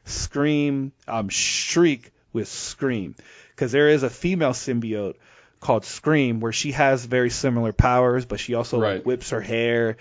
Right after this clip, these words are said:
Speaker 1: and, like, her hair is a part of her symbiote. So I was like, when is she gonna get it? But they're actually, they're actually two, two separate characters.
Speaker 2: So I, I had a problem with her character. I understood what she meant for,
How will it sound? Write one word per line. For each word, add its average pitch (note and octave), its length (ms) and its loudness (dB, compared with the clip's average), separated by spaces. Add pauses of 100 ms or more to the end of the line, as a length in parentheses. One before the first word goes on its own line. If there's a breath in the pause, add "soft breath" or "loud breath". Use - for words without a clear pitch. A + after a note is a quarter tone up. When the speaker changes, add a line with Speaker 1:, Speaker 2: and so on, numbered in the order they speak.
(300 loud breath)
Speaker 1:
and, A2+ 200 -4
like, G2 260 -8
her A2+ 220 -6
hair A#2 240 0
is A#2 100 -2
a A#2+ 60 -4
part A#2 240 0
of A2+ 60 -4
her A2+ 60 -4
symbiote. A#2+ 520 -2
So - 100 -6
I A#2+ 40 0
was A#2+ 120 -2
like, G#2 140 -10 (320 loud breath)
when D3 140 -2
is F3+ 80 2
she G#3+ 140 0
gonna F3+ 200 0
get D#3+ 220 4
it? F2+ 160 -6
But G2+ 160 -4
they're A#2 180 -2
actually, A2+ 420 -4
they're C3+ 160 0
actually C#3+ 400 4
two, C3+ 300 -2 (200)
two D#3 240 4
separate - 640 0
characters. - 680 -10 (200 soft breath)
Speaker 2:
So E3 520 0 (200)
I, A3+ 480 4 (360)
I E3 160 8
had G3+ 240 6
a D3+ 60 6
problem A2+ 480 4
with G2 160 -6
her F2+ 160 -6
character. - 640 -14 (100)
I D3+ 200 6
understood F3 600 2
what B2 320 0
she A#2+ 420 -2
meant G#2+ 440 -2
for, G2 640 -2